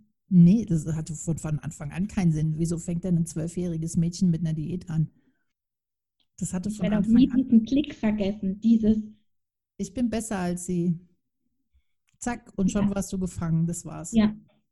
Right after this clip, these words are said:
Speaker 2: Von jetzt auf gleich.
Speaker 1: Damit war das Thema erledigt.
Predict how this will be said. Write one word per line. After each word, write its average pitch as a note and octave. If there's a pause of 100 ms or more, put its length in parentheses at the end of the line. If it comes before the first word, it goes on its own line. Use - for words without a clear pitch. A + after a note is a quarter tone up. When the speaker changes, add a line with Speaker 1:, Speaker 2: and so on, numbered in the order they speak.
(180)
Speaker 2:
Von A3+
jetzt G#3
auf -
gleich. F3+ (220)
Speaker 1:
Damit G3+
war F#3
das F#3
Thema F#3+
erledigt. F#3+